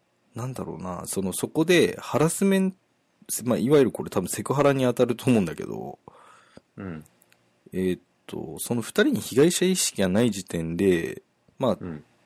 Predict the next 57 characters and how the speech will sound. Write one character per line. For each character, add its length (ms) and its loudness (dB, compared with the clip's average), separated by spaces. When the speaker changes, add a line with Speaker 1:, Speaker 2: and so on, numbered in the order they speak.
Speaker 1:
こ 120 -4
の 160 0
確 200 -6
か 60 -2
に 80 -2
第 140 4
三 240 0
者 160 -6
の 100 -6
弁 180 -2
護 60 -4
士 80 -6
さ 60 -6
ん 40 -6
が 60 -10
言 80 -10
っ 20 -20
て 180 -6
る 140 -6
通 200 0
り、 240 -4
Speaker 2:
う 80 -16
ん。 120 -12
Speaker 1:
え 440 -12
ー、 40 -20
被 120 -4
害 100 6
者 120 -2
意 60 0
識 200 -4
が 60 0
な 160 0
い 60 0
か 120 -6
ら 60 -10
ハ 140 0
ラ 100 4
ス 120 -4
メ 80 2
ン 100 -2
ト 120 -20
と 100 -4
は 60 -2
判 160 -2
断 140 -4
で 100 -6
き 120 -2
な 80 4
い 100 -8
ん 40 -12
だ 100 -8
よ 60 -16
ね。 160 -10
Speaker 2:
う 60 -8
ん 20 -6
う 40 -6
ん。 380 -10